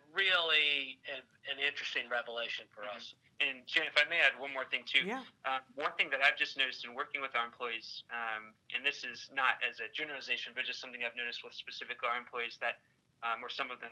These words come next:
Speaker 2: at least, that sometimes there's a, um, it's easy, I guess this really goes for anyone, myself included, it's easy to forget, um, the things that we need to be grateful for in life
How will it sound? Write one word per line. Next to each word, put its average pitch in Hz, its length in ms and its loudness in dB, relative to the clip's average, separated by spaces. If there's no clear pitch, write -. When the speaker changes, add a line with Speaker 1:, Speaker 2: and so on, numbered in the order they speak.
Speaker 2:
at - 80 -10
least, 123 240 -12
that - 220 0
sometimes 156 560 2
there's 131 420 4
a, 117 480 2
um, 110 400 0
it's - 160 -14
easy, 160 260 2
I 151 80 6
guess 202 220 8
this 143 240 -2
really 143 180 0
goes 120 160 0
for - 160 -4
anyone, 127 320 -2
myself 131 400 -4
included, 123 300 -2
it's - 100 -6
easy 185 240 -4
to - 120 -2
forget, 135 400 8
um, 127 260 0
the 127 80 -10
things 139 240 0
that - 240 0
we 127 140 -6
need 127 180 -2
to 120 60 -14
be 117 100 -6
grateful 143 400 2
for 160 140 0
in 165 80 -2
life 208 180 -4